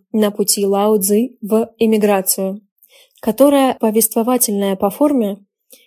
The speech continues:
и не делающая ни малейшей попытки экспериментировать с языком или мыслью –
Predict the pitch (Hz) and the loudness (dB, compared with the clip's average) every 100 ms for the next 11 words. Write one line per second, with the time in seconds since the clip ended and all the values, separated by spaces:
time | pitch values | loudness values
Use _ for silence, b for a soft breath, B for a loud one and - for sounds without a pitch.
0 | b - 269 269 285 285 254 226 220 202 | b 2 4 4 4 4 4 2 -2 -2
1 | 202 214 214 - 202 202 262 269 - 226 | 0 2 0 -2 -6 -4 -4 -8 -4 -6
2 | 233 233 - 226 214 202 196 220 208 202 | -4 -4 0 0 0 -2 0 2 2 0
3 | - 208 208 208 247 254 - - 240 226 | -2 -2 -2 0 0 0 -4 -2 2 4
4 | 226 208 208 185 185 | 2 0 -4 -4 -6